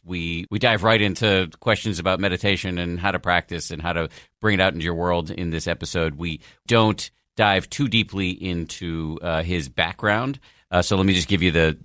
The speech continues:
the, uh, thirty-second version of that. Joseph went to Columbia University. Uh, he graduated in the sixties,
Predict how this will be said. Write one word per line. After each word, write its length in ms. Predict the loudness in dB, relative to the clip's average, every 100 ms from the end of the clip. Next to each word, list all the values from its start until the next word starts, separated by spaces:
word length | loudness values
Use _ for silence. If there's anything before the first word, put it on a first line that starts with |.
| _
the, 420 | -4 -2 -2 0
uh, 60 | 0
thirty-second 640 | 2 0 2 2 2 -4
version 340 | -2 -2 0 0
of 80 | 0
that. 240 | 0 -2 -8 -20 _
Joseph 300 | 2 2 4
went 160 | 2 2
to 180 | 4 4
Columbia 340 | 4 2 4
University. 920 | 2 2 2 2 2 2 2 0 -2
Uh, 260 | 0 2 2
he 160 | -2 0
graduated 640 | 0 2 2 2 0 -2
in 280 | -2 -2 0
the 160 | -2 -2
sixties, 600 | -4 -4 0 0 0